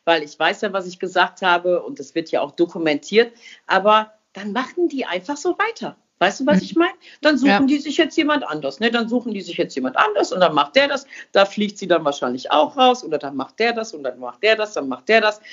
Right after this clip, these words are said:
Speaker 1: Und irgendwann ist man doch dann in so einem, ja, in so einem Drehtür-Moment drinne, wo man doch merken muss, ey, hier geht's nicht mehr weiter.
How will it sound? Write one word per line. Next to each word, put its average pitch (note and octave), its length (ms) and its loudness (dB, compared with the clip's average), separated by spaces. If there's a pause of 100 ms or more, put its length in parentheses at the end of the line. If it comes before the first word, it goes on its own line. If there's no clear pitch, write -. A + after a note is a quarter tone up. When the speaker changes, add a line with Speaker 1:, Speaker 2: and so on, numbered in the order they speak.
(160)
Speaker 1:
Und G#3+ 300 -6
irgendwann C#4 540 2
ist - 180 -12
man B3 120 2
doch - 140 0
dann - 280 -2 (260)
in G3 180 -4
so G#3 120 0
einem, G3+ 340 4 (420)
ja, G#3 140 2
in G3+ 180 -2
so F3+ 140 -6
einem F3+ 260 -2 (580)
Drehtür-Moment C4 840 4 (100)
drinne, C4 360 -2
wo G#3 100 -10
man A3 180 -4
doch G3 180 -6
merken F#3 360 -4
muss, A3+ 180 -6
ey, A#3 180 -6
hier A3 120 -6
geht's - 240 -18
nicht A3 140 -16
mehr A3+ 120 -8
weiter. - 360 -8